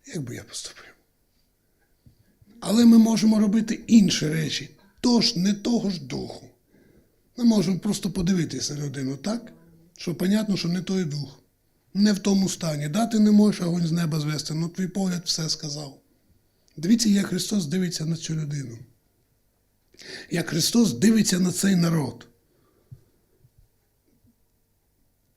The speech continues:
«Но там не прийняли його, тому що він мав вид путешествуючого в Єрусалим». Видя то, ученики его Иаков и Иоанн сказал: «Господи,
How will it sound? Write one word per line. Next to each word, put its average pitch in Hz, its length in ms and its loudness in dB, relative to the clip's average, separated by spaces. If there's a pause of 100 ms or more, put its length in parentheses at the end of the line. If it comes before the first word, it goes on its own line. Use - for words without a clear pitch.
(300)
«Но 185 200 2
там 196 440 -2
не 156 160 -2
прийняли 208 440 4
його, 180 400 -2
тому 156 220 -4
що - 160 -8
він 156 200 0
мав 151 120 -4
вид 156 200 -6
путешествуючого 151 960 -8
в 139 40 -10
Єрусалим». 139 640 -8 (640)
Видя 214 300 4
то, 226 160 2
ученики 202 480 2
его 202 260 4
Иаков 190 400 -4
и 170 40 -2
Иоанн 180 240 -4
сказал: 160 340 -6
«Господи, 156 600 -6